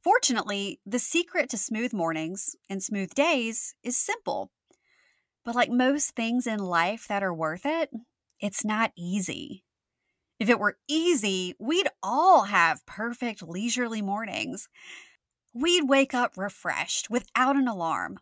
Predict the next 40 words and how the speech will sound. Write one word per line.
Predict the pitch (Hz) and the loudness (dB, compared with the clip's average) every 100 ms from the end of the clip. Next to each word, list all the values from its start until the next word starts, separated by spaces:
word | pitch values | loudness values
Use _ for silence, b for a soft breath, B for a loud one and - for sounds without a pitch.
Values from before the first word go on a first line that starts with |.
| - | -12
pop | - 359 359 | 0 2 2
on | 330 | 2
our | 294 | 2
gym | 220 220 | 0 -4
clothes, | 214 208 202 202 - | -2 0 2 0 -2
head | - 330 370 | 0 2 4
out | 330 - | 2 2
for | 214 | 0
a | 196 | -2
three-mile | - 220 262 262 254 226 | -2 -6 -2 0 0 -2
run, | 190 175 175 180 b b b b | -2 -2 -4 -6 b b b b
and | 208 202 | -8 -2
get | 233 233 | 0 2
back | 226 220 | 0 0
home | 185 180 165 156 | -2 -2 -2 -4
in | 175 | -6
time | 185 202 | -2 -2
to | 180 | 0
savor | - - 202 208 208 | -2 -2 -6 -6 -6
a | 175 | -6
steaming | - - 254 247 247 | -6 -2 2 4 4
hot | 214 - 202 208 - | 0 -4 2 2 0
cup | - 196 | -6 -6
of | 180 | -4
coffee, | - 147 - - 104 196 b b b b b | -2 -2 -2 -10 -14 -16 b b b b b
read | 208 233 240 | -4 0 0
a | 196 | -2
few | - 240 | -2 0
pages | 254 220 220 220 220 196 | 0 -2 -4 -2 -2 0
in | 175 | 0
a | 156 | 0
devotional | 160 185 208 202 202 196 190 | 0 0 0 -2 -2 0 0
or | 180 151 | 0 -4
professional | - 220 - 185 | -6 -6 -4 -4
development | 165 170 180 170 | 0 0 0 -4
book, | 185 180 180 - | -4 -4 -4 -8
meditate | 208 247 330 302 220 185 165 | 0 6 6 6 2 -4 -4
for | 214 | -12
thirty | - - 277 302 254 | -8 4 6 8 8
minutes, | 233 170 - | 6 4 2